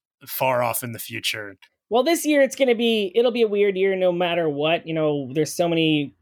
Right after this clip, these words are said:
Speaker 2: rules to finesse and what gets nominated and what can't. And now if you're a celebrity, you can campaign for other people's movies, even though if you weren't in it. So if you just love, I don't know, Ryan Reynolds and wanna see him get it for Free Guy, you can campaign for him. Um, but,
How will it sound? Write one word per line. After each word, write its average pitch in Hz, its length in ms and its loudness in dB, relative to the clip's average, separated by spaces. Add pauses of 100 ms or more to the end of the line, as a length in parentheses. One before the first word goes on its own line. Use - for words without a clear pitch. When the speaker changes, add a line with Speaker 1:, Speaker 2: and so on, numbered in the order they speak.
(120)
Speaker 2:
rules 156 440 4
to 156 60 -12
finesse 151 480 0
and 139 160 -4
what 143 140 -4
gets 135 240 -10
nominated 143 340 2
and 131 80 -4
what 127 140 -8
can't. 147 480 0
And 127 140 -4 (340)
now 156 240 4
if 156 100 -2
you're 165 100 0
a - 40 -2
celebrity, 147 440 0
you 139 160 -2
can 139 260 -4
campaign 151 540 0
for 147 120 0
other 139 120 2
people's 131 300 -6
movies, 147 380 2
even 131 240 -2
though 135 160 2
if 117 120 -6
you 131 140 0
weren't 123 240 -4
in 170 140 2
it. 156 140 0
So 131 100 -2
if 127 80 -6
you 123 80 -6
just 127 180 -6
love, 131 460 2 (460)
I 131 80 0
don't 123 100 -2
know, 117 240 -8 (400)
Ryan 139 300 2
Reynolds 151 320 2
and 139 100 0
wanna 135 180 0
see 135 160 -4
him 131 100 0
get 131 140 2
it - 120 -6
for 123 100 -10
Free 135 260 -4
Guy, 139 380 2
you 131 240 -2
can 123 140 -6
campaign 147 440 0
for 147 220 0
him. 143 160 -2 (240)
Um, 127 420 -2 (380)
but, - 260 2